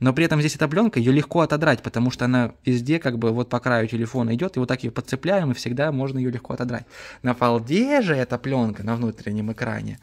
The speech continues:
видите, в чем дело? Она здесь, во-первых, вплотную к краю, во-вторых, край выпуклый,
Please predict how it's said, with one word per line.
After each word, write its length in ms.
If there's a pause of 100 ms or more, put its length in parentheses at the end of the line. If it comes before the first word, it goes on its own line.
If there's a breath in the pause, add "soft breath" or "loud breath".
(1400 soft breath)
видите, 400
в 80
чем 200
дело? 340
Она 320
здесь, 480 (220)
во-первых, 480
вплотную 540
к 40
краю, 400
во-вторых, 540
край 320
выпуклый, 760